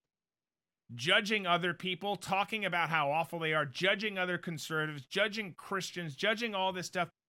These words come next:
talking about people's marriages. It's like, hold up. You don't get to do that anymore. You slept with a Chinese spy. And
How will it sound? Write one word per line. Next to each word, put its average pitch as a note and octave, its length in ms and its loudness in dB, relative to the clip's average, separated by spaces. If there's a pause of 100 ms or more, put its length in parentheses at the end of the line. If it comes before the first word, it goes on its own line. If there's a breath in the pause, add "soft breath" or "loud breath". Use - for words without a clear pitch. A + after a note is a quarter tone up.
(140)
talking A3 380 -2
about F#3+ 260 0
people's G3 420 -4
marriages. F3+ 420 0
It's D#3 120 -8
like, E3 160 -4
hold C#4+ 320 -2
up. C4 240 2 (720)
You G#3+ 240 4
don't D#4 220 6
get C4 160 0
to G3+ 80 -6
do A#3 240 0
that B2+ 180 -2
anymore. D#2+ 500 -16 (880)
You G3 160 0
slept C4 380 0
with G#3 160 -2
a F3 60 0
Chinese A3 560 2
spy. B2 580 0 (1700)
And D#3+ 340 0